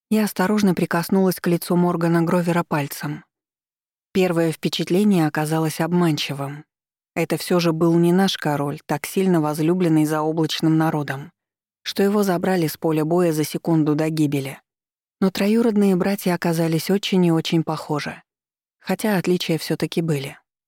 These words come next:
Мужчина на портрете выглядел ещё суровее, ещё целеустремлённее,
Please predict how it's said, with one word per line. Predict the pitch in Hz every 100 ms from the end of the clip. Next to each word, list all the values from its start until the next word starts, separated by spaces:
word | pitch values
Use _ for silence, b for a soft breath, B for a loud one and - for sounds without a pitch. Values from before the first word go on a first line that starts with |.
| _ _ _ -
Мужчина | 196 190 - 240 226
на | 208
портрете | 202 214 214 226 -
выглядел | 175 202 190 185 175
ещё | 175 180 208
суровее, | 190 - 175 202 170 151 147
ещё | 165 - 196
целеустремлённее, | - 180 170 165 - - 185 185 156 147 147 151